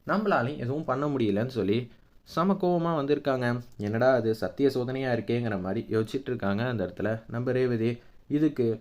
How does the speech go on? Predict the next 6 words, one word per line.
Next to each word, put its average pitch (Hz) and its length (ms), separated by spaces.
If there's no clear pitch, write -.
என்ன 131 300
காரணம் 123 360
வந்தாலும் 107 320
சரி, 101 260
யார் 104 280
எதிர்த்தாலும் 107 640